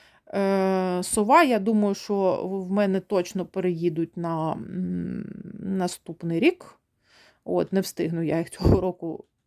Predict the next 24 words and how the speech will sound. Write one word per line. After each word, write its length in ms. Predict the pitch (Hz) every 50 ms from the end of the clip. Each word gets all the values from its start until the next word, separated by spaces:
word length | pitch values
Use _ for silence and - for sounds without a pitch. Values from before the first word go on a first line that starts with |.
| _ -
закінчити. 840 | - 180 175 170 - - 285 349 349 - 359 339 - 320 330 330 _ _ - - - - - - - _ _ -
От. 420 | - - 196 185 170 160 160 - - -
А 1040 | - 214 254 277 294 294 302 302 294 285 277 269 262 262 254 247 233 226 220 214 208
оці 240 | 214 208 - - 254
маленькі, 680 | 233 233 233 240 302 359 381 392 370 - 339 330 294 220
я 180 | 220 247 269
думаю, 440 | 233 202 233 254 247 233 226 214 202
що, 500 | 202 - - - 202 208 226 233 220 196
можливо, 460 | 190 190 185 180 190 233 254 226 220
і 60 | 196
минул-, 480 | 185 180 175 190 269 349 370 320 240 -
м, 220 | 208 208 190 190 - - - - 185 - - _ _ -
минулого, 440 | 180 160 147 143 - - - - - _
можливо, 340 | - 196 - 233 233 196 175
щ-, 440 | 175 _ - - - 165 180 - -
ще 220 | 185 - - 185
цього 300 | - - 190 180 170 185
року 260 | 196 269 277 - - 208
ми 180 | 175 175 190
їх 140 | 196 180 -
побачимо 640 | - - 160 160 170 185 - - 196 170 165 170 165
в, 340 | 151 160 165 170 175 175 175 _ _ _ - - - _ _ _ _ _ _ _ _ _ _ _ - - - - -
е, 420 | - - - 71 67 - - 185 -
фінішах. 480 | 339 320 269 247 - 214 214 - -